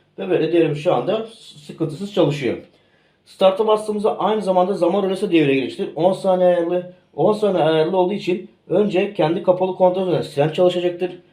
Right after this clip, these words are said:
On saniye dolduktan sonra buradaki kontağı açacak, sirenimiz tutacak. Buradaki kontağı kapatarak zaman rölesinin, rölenin,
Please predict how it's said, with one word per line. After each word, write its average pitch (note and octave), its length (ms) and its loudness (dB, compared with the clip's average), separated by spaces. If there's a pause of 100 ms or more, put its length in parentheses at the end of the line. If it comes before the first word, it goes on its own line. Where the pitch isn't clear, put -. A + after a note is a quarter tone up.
(300)
On F3+ 200 4
saniye C#3+ 580 -2 (200)
dolduktan D3+ 420 2
sonra F3+ 460 -2 (300)
buradaki F3+ 320 -4
kontağı E3+ 360 2
açacak, D#3 500 -4
sirenimiz D#3 420 -2
tutacak. E3 440 -4 (440)
Buradaki F3 340 -4
kontağı D#3 340 -2
kapatarak D#3+ 640 -2 (260)
zaman E3 360 2
rölesinin, D3 480 -4 (1600)
rölenin, E3+ 440 2